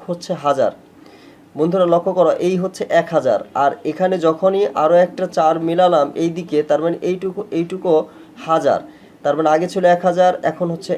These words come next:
একচল্লিশ হাজার, তার মানে একচল্লিশ হাজার পাঁচশত বত্রিশ।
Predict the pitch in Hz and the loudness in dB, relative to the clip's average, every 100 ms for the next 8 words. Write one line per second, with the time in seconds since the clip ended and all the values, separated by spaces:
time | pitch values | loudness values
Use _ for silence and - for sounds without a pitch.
0 | - 160 - - 175 180 190 156 120 107 | -2 -4 -4 -4 -2 -2 -2 -2 -2 -2
1 | - - - - - - 156 170 - 143 | -4 -12 -20 -20 -6 -2 0 0 0 0
2 | 170 - 190 185 185 185 175 185 185 190 | -2 -2 -4 -4 -2 0 4 4 4 2
3 | - 151 156 - 185 175 185 175 151 165 | 0 0 0 -4 -4 2 4 4 2 -4
4 | - 139 113 | -4 -8 -8